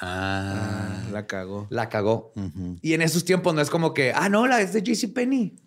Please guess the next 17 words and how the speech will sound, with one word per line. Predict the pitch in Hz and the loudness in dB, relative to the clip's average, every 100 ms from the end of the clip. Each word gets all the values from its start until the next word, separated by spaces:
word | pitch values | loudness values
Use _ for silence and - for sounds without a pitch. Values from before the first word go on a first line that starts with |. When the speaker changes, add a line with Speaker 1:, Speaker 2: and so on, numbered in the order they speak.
| - | -12
Speaker 1:
Sí, | - 147 | -2 0
no, | 170 185 | 4 4
la | 170 | 4
compré | 139 123 123 | 4 2 4
ahí | 151 170 | 4 4
en | 165 | 2
Zara, | - 202 226 220 | 2 2 6 4
ahí | 196 | 4
estaba | 180 196 202 | 2 2 2
en | |
la | 180 | 2
caja | - 185 185 | 0 2 2
a | |
un | |
lado. | 180 190 113 - - - | 4 4 2 -2 -8 -2
Speaker 3:
Ajá. | 160 220 - 139 156 127 - - - _ _ _ - | 4 4 4 2 4 2 0 -4 -6 _ _ _ -4
<laughs> | 180 | -4